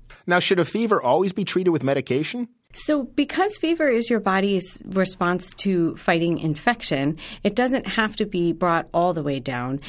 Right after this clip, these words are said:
Speaker 2: but fever does make you uncomfortable. So we do tend to treat it when, uh, children are feeling uncomfortable. So it, it, if your child has a very low-grade fever and is still happy and playing, you don't necessarily have to give them Tylenol or Motrin to bring it down.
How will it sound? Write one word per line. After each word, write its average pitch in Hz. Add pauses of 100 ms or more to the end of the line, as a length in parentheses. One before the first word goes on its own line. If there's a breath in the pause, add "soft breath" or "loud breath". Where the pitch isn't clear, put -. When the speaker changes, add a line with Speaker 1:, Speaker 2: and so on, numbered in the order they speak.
(200 loud breath)
Speaker 2:
but -
fever 285
does 233
make 208
you 190
uncomfortable. - (220 loud breath)
So -
we 208
do 277
tend 277
to 240
treat 220
it 165
when, 165
uh, 160
children 170
are 165
feeling 175
uncomfortable. 151 (320 loud breath)
So 180
it, 196
it, 190 (140)
if 220
your 240
child 233
has 214
a 196
very 190
low-grade 196
fever 185
and 165
is 160
still 175
happy 170
and 147
playing, 180 (220 loud breath)
you 208
don't 247
necessarily 202
have 190
to 185
give 170
them 160
Tylenol 151
or 147
Motrin 147
to 156
bring 143
it -
down. -